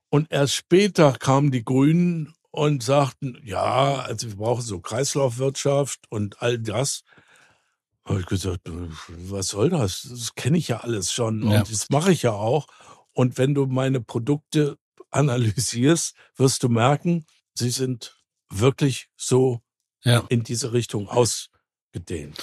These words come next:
Speaker 2: Ich glaube, dass mir ganz viel von diesen Gedanken auch, äh, bei, also auch so in den, in, in den Diskursen des D D C ja eigentlich auch schon später wiederfinden. Trotzdem noch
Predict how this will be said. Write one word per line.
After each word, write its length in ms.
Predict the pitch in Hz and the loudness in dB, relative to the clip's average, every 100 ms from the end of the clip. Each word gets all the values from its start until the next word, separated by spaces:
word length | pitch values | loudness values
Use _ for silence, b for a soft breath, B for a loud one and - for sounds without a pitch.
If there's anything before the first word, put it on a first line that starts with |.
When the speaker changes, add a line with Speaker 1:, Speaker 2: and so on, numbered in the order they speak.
| B B | B B
Speaker 2:
Ich 120 | 120 | 0
glaube, 220 | 131 151 147 | 4 6 8
dass 200 | 131 - | 6 6
mir 280 | 123 117 - | 6 6 4
ganz 220 | 127 120 | 4 4
viel 240 | - 127 143 | 4 4 4
von 200 | 127 110 | 6 4
diesen 380 | 110 113 110 98 | 6 6 6 4
Gedanken 500 | 107 104 175 123 113 | 2 4 4 2 2
auch, 320 | 110 110 - B B B B | 2 2 -2 B B B B
äh, 420 | - 117 110 110 110 _ | 2 4 6 6 2 _
bei, 480 | - 104 104 101 104 - _ _ _ _ _ _ _ _ - | 2 4 6 6 2 -2 _ _ _ _ _ _ _ _ -2
also 200 | 107 104 | 0 2
auch 120 | 123 | 0
so 140 | 127 | 0
in 180 | 117 113 | 2 4
den, 240 | 113 110 - | 6 4 2
in, 140 | 120 | 2
in 200 | 117 117 | 2 4
den 140 | 113 113 | 4 6
Diskursen 400 | 117 - 151 147 | 4 6 4 6
des 80 | 120 | 4
D 80 | |
D 100 | 127 | 2
C 220 | 127 151 151 | 4 4 4
ja 120 | 98 | 4
eigentlich 320 | 101 107 110 | 2 2 2
auch 140 | 113 | 2
schon 220 | - 123 104 | 2 4 4
später 420 | - 120 120 107 | 4 4 6 6
wiederfinden. 460 | 147 139 - 107 | 6 4 4 2
Trotzdem 340 | 107 127 - 135 | 4 4 4 4
noch 200 | 131 | 4